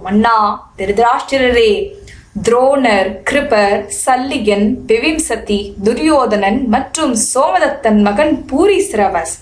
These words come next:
ஆகியோர் தலைமையிலான பிற வீரர்களும் விரைந்தனர். ஆயுதங்கள் அனைத்தையும் அறிந்தவனும்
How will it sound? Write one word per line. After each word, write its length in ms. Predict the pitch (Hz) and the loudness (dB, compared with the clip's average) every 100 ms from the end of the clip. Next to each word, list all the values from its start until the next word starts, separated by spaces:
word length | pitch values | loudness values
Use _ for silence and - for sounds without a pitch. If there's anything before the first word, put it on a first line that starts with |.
| - - - - - | -20 -20 -20 -8 -2
ஆகியோர் 680 | 180 226 285 277 254 226 | 0 0 0 0 2 2
தலைமையிலான 960 | - 190 247 359 302 247 208 202 349 359 - - - | 0 0 0 0 2 2 0 2 0 0 -10 -20 -10
பிற 260 | 196 190 254 | -2 0 2
வீரர்களும் 720 | 254 330 440 381 302 247 202 | 2 2 2 2 2 2 2
விரைந்தனர். 580 | 196 202 208 180 165 156 _ - - - - - - - - | 2 2 2 0 -4 -8 _ -20 -20 -20 -20 -20 -20 -20 -4
ஆயுதங்கள் 760 | 156 180 233 285 277 262 254 | 0 2 2 0 0 2 2
அனைத்தையும் 640 | 208 190 269 - 330 339 320 | 0 -2 -2 0 2 2 2
அறிந்தவனும் 720 | 277 269 262 247 208 202 | 2 2 2 2 0 0